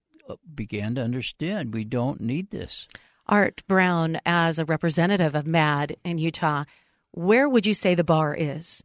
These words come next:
Speaker 2: How much pain medicine we can take, how much pot we can smoke, how much alcohol we can consume before we get behind the wheel?
Speaker 1: Well, let me tell you what the bar is. There's,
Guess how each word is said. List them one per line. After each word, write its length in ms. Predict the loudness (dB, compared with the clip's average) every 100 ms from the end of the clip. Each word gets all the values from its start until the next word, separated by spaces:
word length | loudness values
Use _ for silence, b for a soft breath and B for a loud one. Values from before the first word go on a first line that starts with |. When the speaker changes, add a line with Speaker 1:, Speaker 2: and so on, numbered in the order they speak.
| b
Speaker 2:
How 340 | -6 0 2 4
much 640 | 4 2 2 -4 -6 -6 _ _
pain 380 | 0 2 2 4
medicine 600 | 2 2 0 -2 -2 -4
we 100 | -4
can 160 | -2
take, 380 | -2 0 -2 -2
how 280 | -2 2 2
much 380 | 2 -2 -4 -4
pot 260 | 2 2
we 120 | 2 -4
can 180 | -4
smoke, 640 | -6 -4 -2 0 -2 -6 -16 _
how 340 | -10 -2 2 2
much 500 | 4 2 0 -4 -8 _ _
alcohol 520 | 4 4 2 2 4 4
we 120 | 0
can 180 | -4 -4
consume 720 | -4 -4 -4 -4 -6 -10 -12 _
before 420 | -2 0 4 4
we 100 | 2
get 200 | -2 -2
behind 260 | -2 0 0
the 60 | -2
wheel? 260 | -6 -8 _ -6
Speaker 1:
Well, 100 | 0
let 120 | 2
me 100 | 2
tell 220 | 2 4
you 260 | 4 2 -2 _ -6
what 200 | -4 -2
the 80 | -4
bar 380 | 0 2 4
is. 340 | 2 0 -2 -4
There's, 220 | -8 -8